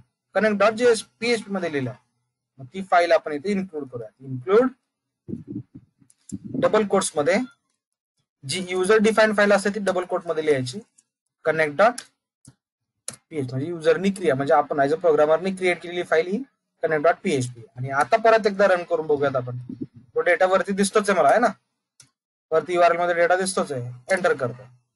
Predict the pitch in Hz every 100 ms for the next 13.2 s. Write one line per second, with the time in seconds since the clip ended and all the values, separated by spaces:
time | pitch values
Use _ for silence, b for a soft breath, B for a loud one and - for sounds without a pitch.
0 | _ _ _ _ _ _ _ _ _ -
1 | 151 185 185 165 156 180 180 175 160 143
2 | 151 139 180 170 123 - _ _ _ _
3 | _ _ - 139 143 139 170 165 151 160
4 | 165 151 156 151 151 147 143 156 196 214
5 | 202 156 135 123 - - _ _ _ _
6 | 143 131 139 147 147 151 131 139 131 135
7 | 143 151 - 131 131 131 107 - _ _
8 | _ - - - _ - _ _ - -
9 | - - _ _ - - _ - - _
10 | _ _ _ _ _ _ - 139 135 175
11 | - _ _ - - 147 143 143 143 123
12 | 170 170 185 - - 139 135 127 127 156
13 | 117